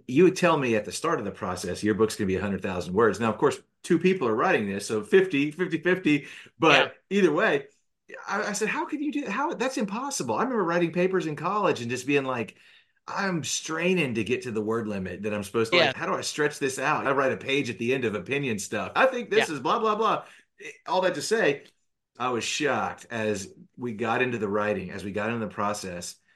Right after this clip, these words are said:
Speaker 1: It was almost like, th-, this sounds so corny and stupid, but I mean it. Like, I could place my fingers on the keys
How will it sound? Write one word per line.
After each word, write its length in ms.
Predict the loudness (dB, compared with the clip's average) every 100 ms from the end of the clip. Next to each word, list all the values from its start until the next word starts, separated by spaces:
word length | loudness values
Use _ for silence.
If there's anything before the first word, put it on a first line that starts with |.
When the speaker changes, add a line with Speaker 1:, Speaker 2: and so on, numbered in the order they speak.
| _ _ _ _ _ _
Speaker 1:
It 180 | 2 4
was 200 | 4 2
almost 560 | 2 0 0 -2 -6 -6
like, 420 | -4 -4 -6 -10 _ _ _ _ _ _ _ _ _ _ -6
th-, 200 | -4 0
this 200 | -2 0
sounds 220 | -4 -2
so 160 | -2
corny 360 | -2 -2 0 0
and 80 | -2
stupid, 440 | -4 -6 -6 -12 -18 -20 _ _
but 100 | 2
I 120 | 2
mean 200 | 2 0
it. 160 | -2 -6
Like, 140 | -6 -2
I 120 | 0
could 200 | 0 -2
place 360 | 2 4 4 -2
my 100 | -4
fingers 400 | -4 -2 -2 -2
on 140 | -4
the 80 | -4
keys 600 | -6 -6 -6 -10 -14 -14